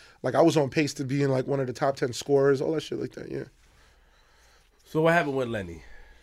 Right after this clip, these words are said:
Speaker 1: It just got bad. He didn't get drafted. And then they just started making it seem like he was this monster guy. And they kept using him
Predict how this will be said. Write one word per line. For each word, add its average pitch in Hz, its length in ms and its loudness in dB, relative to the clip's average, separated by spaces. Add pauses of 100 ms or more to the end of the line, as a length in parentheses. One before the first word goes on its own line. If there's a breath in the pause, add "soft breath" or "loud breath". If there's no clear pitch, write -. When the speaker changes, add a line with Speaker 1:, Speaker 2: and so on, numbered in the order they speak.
(680 soft breath)
Speaker 1:
It - 120 -10
just - 380 -6
got 120 240 -4
bad. 131 300 4
He 131 80 -6
didn't 131 180 -4
get 117 140 -4
drafted. 135 720 -2 (200)
And 123 200 -6
then 123 120 -4
they 127 120 -2
just 123 200 -8
started 120 340 -4
making 127 280 -4
it - 100 -10
seem 131 240 -6
like 117 180 -8
he 139 80 -10
was 123 180 -8
this - 340 -12 (500 soft breath)
monster 135 600 -2
guy. 135 480 2
And 123 160 -6
they 127 120 -2
kept - 360 -4
using 143 500 -2
him 147 300 -4